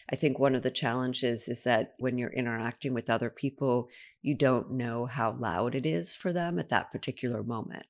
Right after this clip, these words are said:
right? And, and everyone brings to every experience and every interaction wherever they are, right? Like, what they, what just happened to them. And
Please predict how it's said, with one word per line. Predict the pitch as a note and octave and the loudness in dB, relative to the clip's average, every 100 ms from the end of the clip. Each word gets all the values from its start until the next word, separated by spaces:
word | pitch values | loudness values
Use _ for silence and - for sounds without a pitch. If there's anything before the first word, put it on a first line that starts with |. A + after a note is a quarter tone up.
| _ | _
right? | B2 A2+ B2+ - - | 2 4 0 -6 -2
And, | C3 A#2+ A#2+ - - - _ - | -2 0 -2 -6 -16 -20 _ 0
and | D3 | 2
everyone | C3 D3 C3+ A#2 | 4 4 4 2
brings | A#2+ B2+ B2+ B2 A#2+ - - - - | 2 2 2 0 0 0 0 -4 -4
to | - D3 | 0 2
every | B2 B2 B2 | 2 2 0
experience | - - - E3+ D#3+ C#3 B2+ B2+ - | -2 -4 -2 0 2 2 0 -2 -2
and | B2+ | -2
every | - A2+ B2 B2 | -2 -2 -2 -2
interaction | A2+ A2+ D3 - - C3+ A#2+ A#2+ - _ _ _ _ _ _ _ _ | -2 -2 -2 -2 -2 0 0 -2 -8 _ _ _ _ _ _ _ _
wherever | E2+ - D#3 D#3 C3+ C3 B2+ A#2+ A2+ G#2 - | -14 -8 2 4 6 6 4 0 0 -6 -12
they | D#3+ C3 A2 A2 - | 0 4 4 2 -4
are, | - C3+ - - - - - - - | -2 0 0 -8 -18 -20 -20 -20 0
right? | C3 B2+ C3 | 6 6 6
Like, | A#2 - | 2 2
what | B2+ | 4
they, | C3+ A#2+ A#2 - _ _ _ - - _ | 6 6 4 -2 _ _ _ -18 -18 _
what | - C#3 - | 2 4 4
just | - - | 0 2
happened | - - - - | 0 2 0 0
to | |
them. | - F#2+ - - - _ _ | 0 0 0 -6 -10 _ _
And | - B2+ A#2+ A#2+ A#2+ | -6 -4 -2 -2 -2